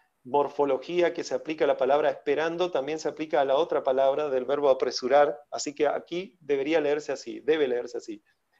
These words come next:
"esperando y apresurando la venida del día de Dios, en el cual los cielos encendiéndose serán deshechos y los elementos siendo quemados se fundirán". Y ahora no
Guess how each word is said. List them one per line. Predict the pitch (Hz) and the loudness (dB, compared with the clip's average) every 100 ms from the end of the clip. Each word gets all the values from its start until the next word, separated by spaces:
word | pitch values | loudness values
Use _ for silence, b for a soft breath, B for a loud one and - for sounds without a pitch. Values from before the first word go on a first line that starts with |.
| _ | _
"esperando | 131 - 139 160 196 185 | -12 -4 -2 0 0 0
y | 151 | 0
apresurando | 135 151 139 - 135 147 190 208 196 | 0 -2 -4 -4 0 2 0 0 0
la | 151 | 2
venida | 131 131 165 180 147 | 0 0 -2 0 0
del | 131 | -2
día | 131 160 | -4 -4
de | 127 | -2
Dios, | 139 - - _ _ _ _ _ _ | -4 -6 -8 _ _ _ _ _ _
en | 120 | -10
el | 120 | -8
cual | 117 147 | -2 0
los | 143 131 | 0 -2
cielos | 165 175 170 143 | 2 2 2 -2
encendiéndose | 131 131 123 120 165 196 190 - 147 | -6 -8 -12 -6 -4 -2 -4 -6 -8
serán | - 147 156 | -4 -4 -4
deshechos | 139 147 147 147 143 | -4 -6 -4 -8 -6
y | 131 | -8
los | 127 131 | -8 -6
elementos | 120 139 151 135 | -6 -6 -8 -10
siendo | 139 139 135 | -8 -6 -6
quemados | 120 139 143 135 | -4 -2 -2 -4
se | 123 | -14
fundirán". | 131 120 113 107 - _ _ _ _ _ - | -12 -6 -4 -4 -8 _ _ _ _ _ -10
Y | 220 226 | -6 -2
ahora | 226 139 147 160 | 0 4 4 4
no | 151 151 | 2 0